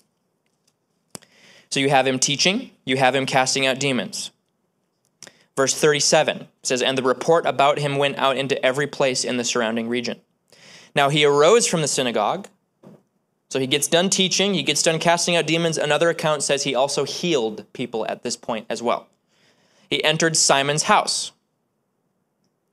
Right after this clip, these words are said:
So he's staying in someone's house and spending time with them. "But Simon's wife's mother was sick with a high fever, and they made request of him concerning her. So he stood over her and rebuked the fever, and it left her. And immediately she arose and served them."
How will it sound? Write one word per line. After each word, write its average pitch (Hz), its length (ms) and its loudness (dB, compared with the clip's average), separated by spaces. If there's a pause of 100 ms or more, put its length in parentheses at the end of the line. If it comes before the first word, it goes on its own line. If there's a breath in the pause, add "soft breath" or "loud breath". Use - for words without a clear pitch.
(720)
So 131 220 2
he's 147 220 -2
staying 131 640 -2
in 143 240 -6
someone's 135 400 -4
house - 460 -2 (300)
and 143 140 -6
spending 139 380 -4
time 147 240 -2
with 139 100 -4
them. - 200 -6 (300 loud breath)
"But 151 120 0
Simon's 147 500 0 (140)
wife's 139 340 2
mother 156 300 2
was 139 120 0
sick 139 200 0
with 135 100 2
a 127 60 0
high 131 160 2
fever, 170 340 0
and 143 140 0
they 123 80 2
made 123 180 0
request 143 360 0
of 139 80 -2
him 139 180 -2
concerning 139 480 -2
her. 131 120 -2
So 127 160 -2
he 127 140 -4
stood 143 240 -2
over 131 220 0
her 135 100 0
and 127 140 0
rebuked 131 380 -4
the - 40 -8
fever, 110 400 -6 (240 soft breath)
and 120 160 -4
it - 60 -6
left 120 260 0
her. - 160 -6 (340 soft breath)
And 127 120 -4
immediately 120 320 -2
she 127 160 -2
arose 107 380 -2
and 117 200 -8
served 123 360 -2
them." 98 240 -8